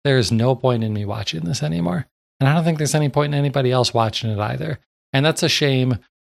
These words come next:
for the game developers who should be getting celebrated for the amazing things that they're doing. Maybe we need to make, uh, the G D C Awards a, a big media event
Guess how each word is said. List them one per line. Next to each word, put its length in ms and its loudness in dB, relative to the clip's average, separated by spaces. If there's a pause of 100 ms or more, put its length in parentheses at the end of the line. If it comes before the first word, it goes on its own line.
for 100 0
the 100 2
game 240 2
developers 640 -4 (140)
who 100 -4
should 300 2
be 100 0
getting 360 0
celebrated 720 -4 (340)
for 80 0
the 120 6
amazing 440 0
things 240 -4
that 140 -6
they're 100 -4
doing. 380 -4 (340)
Maybe 240 2
we 120 2
need 160 2
to 60 4
make, 380 0 (460)
uh, 320 0 (260)
the 140 0
G 200 2
D 120 2
C 240 2
Awards 600 -2 (340)
a, 200 0
a 120 2
big 520 -2 (200)
media 500 2
event 400 -4